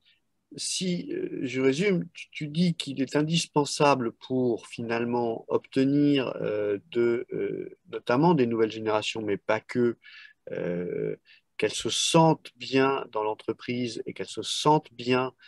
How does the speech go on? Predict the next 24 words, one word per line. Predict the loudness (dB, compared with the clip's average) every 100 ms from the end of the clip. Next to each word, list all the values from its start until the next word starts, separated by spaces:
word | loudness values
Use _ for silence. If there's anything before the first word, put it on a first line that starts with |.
| -20 _ -12
euh, | -6 -4 -6
finalement | -6 -4 -2
dans | -2
le | -4
projet | -6 2 4 4 2
de |
l'entrepreneur, | 0 -2 -6 -6 -4 0 0 0 -4 _ _ _ _
que | -8 -8
celui-ci | -4 -4 -4 -6 -8 -6 -6
se | -2 0
préoccupe, | -2 -2 2 4 2 -2 -2 -2 -4 -20 _ _ _ -8
euh, | -6 -4
de | 0 0
donner | 0 -6 -6 -4 -4 -6
un | -10 -6
cadre, | 2 4 4 2
une | -4
vision | -8 -8 -6 -2 0 2 2 0 -2
et, | -6 -6 -4
et | -2
des | 0 0
actions | -2 -4 -6 _
concrètes | 4 4 4 2 2 2 -6 -20 _ _ _ _ -2
pour | 4 6 4